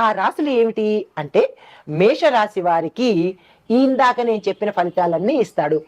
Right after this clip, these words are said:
వారికి, మేషరాశి వాళ్ళకి ఫస్ట్ పాయింట్ శక్తి, ఉత్సాహము, నాయకత్వ లక్షణాలు ఇస్తాడు. రెండో పాయింట్ రాజకీయంగా విపరీతమైన ఎదుగుదలని ఇస్తాడు. మూడో పాయింట్ వ్యాపారస్తులు కనుక అయితే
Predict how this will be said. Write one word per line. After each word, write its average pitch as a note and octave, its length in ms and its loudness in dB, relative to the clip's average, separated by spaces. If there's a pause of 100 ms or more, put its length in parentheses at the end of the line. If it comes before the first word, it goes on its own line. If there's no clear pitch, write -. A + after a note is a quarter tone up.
(480)
వారికి, A3 420 0
మేషరాశి C4+ 480 -2
వాళ్ళకి A3+ 440 -2 (240)
ఫస్ట్ G#3 240 -4
పాయింట్ E3 280 -4 (580)
శక్తి, C#4+ 500 -2 (120)
ఉత్సాహము, G#3 760 0 (220)
నాయకత్వ A#3 680 0
లక్షణాలు F#3 600 -4
ఇస్తాడు. D3+ 380 -4 (360)
రెండో C4+ 300 2
పాయింట్ E3 340 -8 (400)
రాజకీయంగా A3 1000 0 (100)
విపరీతమైన C4 840 -2 (100)
ఎదుగుదలని F#3 560 0
ఇస్తాడు. D3+ 480 -4 (380)
మూడో D#4+ 300 4
పాయింట్ G#3 380 -4 (680)
వ్యాపారస్తులు C4+ 760 2
కనుక F#3 280 -6
అయితే F#3+ 520 -2